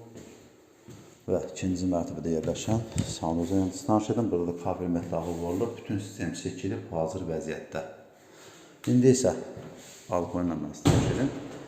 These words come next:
Bir daha xatırladım ki, evimizin sənədləri birbaşa notara qadı, alıq satqıdır, çıxarışdır, kupçadır, hörmətli kanal izləyicilərimiz. Bax, belə bir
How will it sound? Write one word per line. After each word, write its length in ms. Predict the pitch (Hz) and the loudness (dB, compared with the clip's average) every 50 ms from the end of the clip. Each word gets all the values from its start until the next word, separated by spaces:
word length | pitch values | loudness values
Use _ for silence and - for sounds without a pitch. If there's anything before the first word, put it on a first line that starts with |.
| - - - - - - - - - - - - - - - - - - - | -16 -18 -18 -20 -20 -20 -20 -20 -20 -20 -20 -20 -20 -20 -20 -20 -10 2 6
Bir 140 | 139 135 - | 6 8 8
daha 100 | 95 87 | 6 6
xatırladım 460 | - 92 92 - 92 87 87 90 90 - | 4 2 2 2 2 2 2 2 0 0
ki, 100 | - 101 | 2 2
evimizin 300 | 101 92 90 87 98 90 | 2 2 2 2 0 0
sənədləri 540 | - - 98 90 - - - 92 87 85 87 | 0 0 0 0 -2 0 0 2 2 2 2
birbaşa 340 | 95 82 85 85 - - | 2 2 2 0 0 -2
notara 300 | 87 87 - 92 90 90 87 | -4 -2 2 4 4 6 6
qadı, 200 | 85 85 82 80 | 6 4 4 4
alıq 180 | 85 85 - - | 2 2 2 0
satqıdır, 520 | - 87 - - - - - - - 131 - - - - - - - - - - - - | 0 -2 0 0 2 6 8 8 8 8 6 2 -4 -6 -10 -12 -12 -14 -16 -14 -12 -12
çıxarışdır, 580 | - - 104 104 101 101 87 - - 107 101 98 - - | -2 4 6 6 6 6 4 0 -2 -4 -4 -4 -6 -10
kupçadır, 420 | 104 - - - 110 101 98 101 101 | -14 -12 -6 -4 -2 -2 0 -2 -2
hörmətli 300 | 95 101 95 - - - | -2 -4 -4 -6 -4 -4
kanal 240 | 101 95 95 92 90 | -2 -2 -2 -2 -2
izləyicilərimiz. 640 | 98 98 95 90 95 92 90 92 98 107 101 - - - - - - - - - - - - - - - - - - - - - - | -2 -4 -4 -2 0 0 0 0 0 -2 -4 -6 -10 -14 -16 -18 -18 -18 -18 -18 -18 -18 -18 -18 -18 -16 -14 -14 -12 -12 -12 -10 -8
Bax, 160 | 87 - - - | -10 -10 -6 -6
belə 220 | 90 87 90 87 | -4 -2 -2 -2
bir 80 | 82 80 | -2 -4